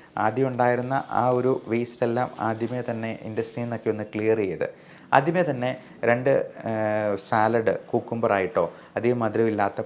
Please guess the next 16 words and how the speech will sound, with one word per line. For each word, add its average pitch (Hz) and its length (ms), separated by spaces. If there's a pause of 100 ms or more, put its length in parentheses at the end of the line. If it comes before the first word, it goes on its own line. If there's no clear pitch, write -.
പഴങ്ങളോ 95 560
ഫ്രൂട്ട്സും 143 380
വെജിറ്റബിൾസും 135 560
ഒക്കെ 127 100
നമ്മൾ 120 240
ആഹാരത്തിന് 117 520
ശേഷമല്ല, 107 880 (300)
ആഹാരത്തിന് 110 540
മുമ്പാണ് 107 500
കഴിക്കേണ്ടത്. 82 480 (400)
ഈ 147 360
വെജിറ്റബിൾസിനും 147 800
ഫ്രൂട്ട്സിനും 131 520
ഒക്കെ 120 140
ഒരു 110 160
കാര്യമുണ്ട്, 98 500